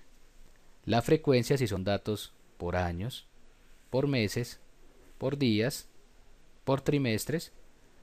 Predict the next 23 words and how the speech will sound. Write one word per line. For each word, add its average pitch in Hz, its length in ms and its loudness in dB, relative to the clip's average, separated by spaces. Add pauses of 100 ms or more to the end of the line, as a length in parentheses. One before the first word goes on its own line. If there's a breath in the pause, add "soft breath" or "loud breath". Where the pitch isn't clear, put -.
(840)
la 101 220 4
fecha 123 320 2
en 139 80 -2
que 123 100 0
empiezan, 110 480 0
empiezan 113 560 0
los 135 180 0
datos, 131 520 -2 (1200)
la 147 160 0
fecha 135 460 2 (760)
en 98 100 -4
que 92 160 -4
terminan. 82 480 -6 (2250 soft breath)
Luego 139 280 6
de 185 100 8
que - 80 4
hemos 139 200 4
dado 147 220 8
esta - 160 0
instrucción, 139 640 0
damos 101 340 0
OK - 160 -2
y 139 300 4